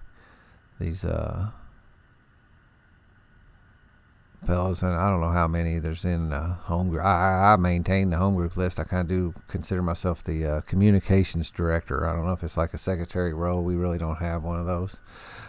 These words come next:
Uh, I just kind of adopted it and kinda took it under as part of my service. Uh, I liked doing it, and, and I do a thing where I keep a bunch of, you know, I run a couple little, um, group chats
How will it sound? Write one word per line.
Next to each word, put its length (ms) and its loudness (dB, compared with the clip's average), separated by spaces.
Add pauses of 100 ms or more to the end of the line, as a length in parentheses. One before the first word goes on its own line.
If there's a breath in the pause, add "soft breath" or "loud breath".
(160 loud breath)
Uh, 160 -6
I 80 -4
just 180 -6
kind 180 -2
of 100 -6
adopted 580 -6
it 160 -2
and 280 -10
kinda 180 -4
took 220 -6
it 80 -2
under 320 -4
as 180 -10
part 240 -2
of 60 -4
my 140 -4
service. 540 -6 (640 loud breath)
Uh, 440 -6
I 80 -6
liked 420 -4
doing 240 -2
it, 160 -4 (100)
and, 420 -8
and 200 -6
I 60 -4
do 180 -4
a 60 -4
thing 180 -4
where 140 -2
I 60 -4
keep 200 -8
a 60 -8
bunch 280 -8
of, 60 -10
you 60 -8
know, 120 -6
I 140 -6
run 240 -2
a 40 -6
couple 220 -4
little, 320 -4
um, 440 -4 (1300 loud breath)
group 280 0
chats 640 0